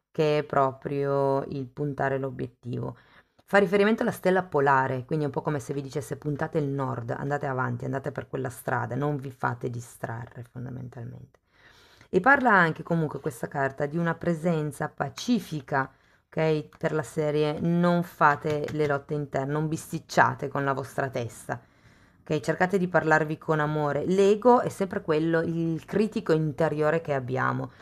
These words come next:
è quello che ci sgrida, è quello che ci dice: "Non fai abbastanza, potevi far così, potevi far colà". Invece no, cercate di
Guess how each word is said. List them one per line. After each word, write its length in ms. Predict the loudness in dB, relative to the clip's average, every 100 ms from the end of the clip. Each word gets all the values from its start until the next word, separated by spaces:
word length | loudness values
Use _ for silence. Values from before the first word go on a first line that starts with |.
| -20 -14
è 100 | -4
quello 220 | 4 6 4
che 100 | 0
ci 160 | -8
sgrida, 400 | -6 -4 -2 -2
è 60 | -2
quello 180 | -2 -4
che 120 | -8
ci 120 | -12
dice: 180 | -6 -4
"Non 140 | -4
fai 200 | -2 -2
abbastanza, 720 | -2 -4 -4 -2 -2 -2 -6
potevi 360 | -6 -4 -4 -4
far 160 | -6
così, 320 | -6 -4 -4 -4
potevi 280 | -4 -4
far 240 | -4 -8 -4
colà". 360 | -2 0 -2 -6 _ _ _ -4
Invece 300 | -2 0 -2
no, 100 | -4
cercate 400 | -4 -2 0 0
di 320 | -2 -2 -4